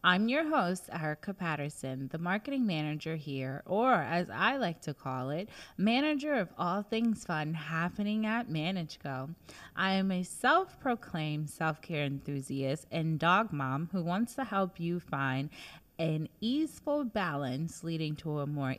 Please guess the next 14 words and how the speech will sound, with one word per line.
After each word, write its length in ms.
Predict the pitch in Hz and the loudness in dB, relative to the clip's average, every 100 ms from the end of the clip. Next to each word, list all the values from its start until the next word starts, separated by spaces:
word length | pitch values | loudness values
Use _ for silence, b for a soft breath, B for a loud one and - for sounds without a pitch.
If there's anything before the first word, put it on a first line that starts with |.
| - | -6
easeful 600 | 175 190 202 - - 202 | -2 0 -2 -6 -2 0
management 640 | 196 165 143 147 156 160 156 | 2 2 0 -2 -4 -2 -2
experience. 960 | 151 - - 135 135 120 110 - - B B B | -4 -8 -4 0 0 0 -4 -10 -16 B B B
We 220 | 180 320 480 | 4 4 4
crafted 560 | - 175 165 - 165 - | 2 0 0 -2 -4 -2
this 220 | 147 160 | -4 -4
podcast 640 | - 135 139 - 127 147 - | -4 -4 -4 -2 -2 -4 -4
to 80 | |
give 260 | 170 175 170 | -4 -4 -2
you 100 | 170 | -4
the 280 | 151 156 - - - | -2 -4 -6 -8 6
ultimate 800 | 214 285 285 - 226 208 202 - | 8 10 6 0 0 2 0 0
lowdown 680 | 165 147 147 139 127 139 131 | 0 0 0 -2 -2 -2 -2
on 260 | 147 139 | 0 0